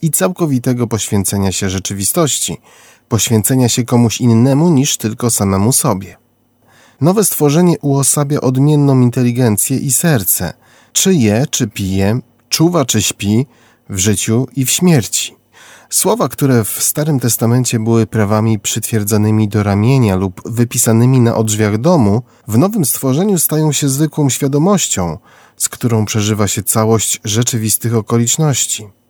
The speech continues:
W doświadczeniu wielkiej miłości cały świat skupia się w relacji ja-ty, a wszystkie zdarzenia następują w obrębie tego odniesienia.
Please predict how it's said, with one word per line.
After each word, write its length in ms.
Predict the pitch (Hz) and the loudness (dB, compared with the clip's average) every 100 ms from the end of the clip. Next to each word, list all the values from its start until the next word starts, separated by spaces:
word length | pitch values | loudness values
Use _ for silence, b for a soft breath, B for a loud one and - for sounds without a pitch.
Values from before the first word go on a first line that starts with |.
| _ b b b | _ b b b
W 60 | 117 | -2
doświadczeniu 640 | 135 - 151 - 160 165 | -2 0 -2 0 2 2
wielkiej 380 | 127 165 190 165 | 2 0 0 2
miłości 600 | 135 139 175 175 - 156 | 4 2 2 -2 -2 -4
cały 360 | - 175 196 190 | -2 0 0 0
świat 400 | - 208 143 92 | -2 -2 0 0
skupia 360 | - 107 104 | -4 -6 -6
się 180 | 95 110 | -4 -4
w 60 | 101 | -4
relacji 720 | 101 98 95 - 110 104 120 | -2 -2 -2 -4 -4 -6 -2
ja-ty, 680 | 117 123 - - 180 90 85 b b b b b | 0 0 -4 -2 0 0 -4 b b b b b
a 100 | 107 | -4
wszystkie 460 | - 151 - - 107 | -2 -2 -2 0 0
zdarzenia 520 | 113 110 156 160 95 | 2 2 2 2 2
następują 640 | 98 - 120 107 131 127 | 0 0 -2 0 0 2
w 60 | 110 | 2
obrębie 460 | 110 120 120 113 | 2 2 2 0
tego 300 | 107 170 190 | -2 -2 0
odniesienia. 680 | 165 156 135 - 92 85 | 0 0 0 -2 -4 -6